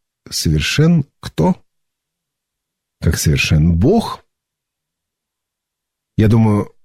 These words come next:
вот это и есть высшая точка Нагорной проповеди.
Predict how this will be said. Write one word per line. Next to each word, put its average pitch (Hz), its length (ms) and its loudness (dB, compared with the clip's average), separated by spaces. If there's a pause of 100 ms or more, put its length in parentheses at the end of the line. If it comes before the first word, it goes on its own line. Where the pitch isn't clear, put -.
вот 104 180 -2
это 107 160 0
и 98 40 2
есть 101 320 0
высшая 95 400 0
точка 98 520 -2 (720)
Нагорной 78 480 0
проповеди. - 480 -8